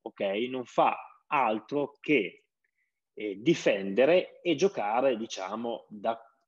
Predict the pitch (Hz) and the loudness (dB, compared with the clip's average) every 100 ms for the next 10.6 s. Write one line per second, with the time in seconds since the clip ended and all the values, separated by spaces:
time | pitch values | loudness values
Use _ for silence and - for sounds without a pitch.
0 | _ _ 92 90 87 120 - 123 127 135 | _ _ -16 -16 -10 -10 -8 -4 -4 2
1 | 143 101 107 123 151 - _ _ _ 110 | 2 4 2 0 -2 -6 _ _ _ -2
2 | 147 156 - 113 120 139 - _ _ _ | 0 0 2 2 4 0 -2 _ _ _
3 | _ _ _ _ _ _ _ _ _ - | _ _ _ _ _ _ _ _ _ -8
4 | 135 104 104 113 107 - 87 87 _ _ | -6 -4 -4 -4 -6 -8 -12 -14 _ _
5 | _ _ 117 - 104 107 - 147 - 104 | _ _ -12 -4 -4 -4 -8 -10 -6 -4
6 | 127 175 127 110 135 117 - 156 190 175 | 0 2 2 -2 -4 -2 -2 0 2 2
7 | 131 117 - 95 92 87 123 127 - _ | 2 -2 -4 -6 -6 -4 -4 -4 -6 _
8 | _ _ _ _ - 101 95 139 143 - | _ _ _ _ -4 -4 -2 0 0 -2
9 | _ - - 156 127 - 82 90 104 131 | _ -10 -2 0 0 -2 -8 -10 -8 -6
10 | 123 123 92 - _ | -2 0 0 -4 _